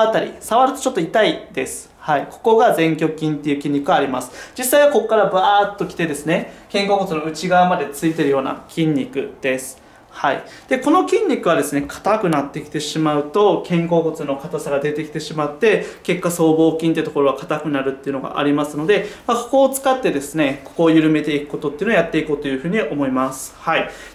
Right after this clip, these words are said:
で、えっと、まずですね、や、えっと、右が痛い方は右側を、左が痛い方は左、左側を、両、両腰が痛い、あるいは真ん中が痛い方はですね、まあ、好きな方からやってあげてください。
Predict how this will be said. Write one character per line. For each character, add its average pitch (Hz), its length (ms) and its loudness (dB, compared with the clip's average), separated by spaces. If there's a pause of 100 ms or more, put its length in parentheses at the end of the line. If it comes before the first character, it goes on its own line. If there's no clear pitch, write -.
で、 220 320 2
え 196 40 0
っ - 40 -8
と、 220 140 4
ま 294 120 6
ず 330 120 2
で 185 80 2
す - 80 -6
ね、 151 240 0
や、 170 340 0
え 160 120 4
っ 160 60 0
と、 156 120 0
右 240 240 4
が 294 100 6
痛 285 220 4
い 294 40 4
方 151 440 0
は 220 160 4
右 160 280 6
側 143 240 6
を、 147 280 6
左 240 260 2
が 254 100 6
痛 247 160 4
い 240 60 4
方 233 160 4
は 208 60 4
左、 147 480 0
左 156 340 2
側 139 300 4
を、 143 160 0 (200)
両、 240 380 4 (160)
両 226 220 6
腰 240 240 -2
が 240 60 4 (280)
痛 180 200 0
い、 - 60 2
あ 160 100 2
る 185 100 6
い 175 80 2
は 185 180 6
真 190 120 2
ん 220 40 2
中 247 180 2
が 233 120 4
痛 214 180 4
い 233 80 4
方 180 200 2
は 135 40 2
で 131 80 0
す 131 100 -8
ね、 139 100 -2
ま 208 120 2
あ、 185 60 4
好 - 100 -4
き 247 60 0
な 254 100 4
方 226 180 4
か 151 60 0
ら 135 80 2
や 135 120 0
っ - 80 -10
て 147 80 -2
あ 139 40 0
げ 139 100 -2
て 143 100 -6
く 143 100 -8
だ 135 120 -2
さ 165 240 0
い。 120 140 -2